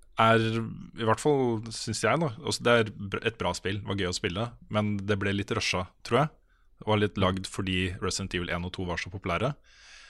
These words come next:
Så Cap-, Capcom har jo selv sagt at det er Code Veronica som er liksom den egentlige Resident Evil tre. Hvis de hadde tatt seg god tid da,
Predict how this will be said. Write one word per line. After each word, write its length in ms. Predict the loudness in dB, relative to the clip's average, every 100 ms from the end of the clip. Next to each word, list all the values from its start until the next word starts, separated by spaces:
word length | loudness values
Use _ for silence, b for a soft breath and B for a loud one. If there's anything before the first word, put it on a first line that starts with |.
| b b
Så 320 | 0 6 6 6
Cap-, 220 | 2 0
Capcom 320 | 2 0 2 2
har 80 |
jo 80 | 4
selv 280 | 4 2 2
sagt 360 | 2 2 0 -4
at 160 | 0
det 80 | 4
er 160 | 2 2
Code 280 | 0 2
Veronica 460 | 2 2 2 0 0
som 200 | 2 0
er 140 | 0 2
liksom 280 | 0 -2 -6
den 120 | -6 -4
egentlige 560 | -4 -4 -8 -4 -2
Resident 320 | 0 -2 -4 -4
Evil 180 | -6 -4
tre. 260 | 2 4
Hvis 200 | 4 0
de 100 | 2
hadde 180 | 2 2
tatt 160 | -2 -2
seg 160 | -2
god 220 | 0 0
tid 180 | 2 4
da, 120 | 4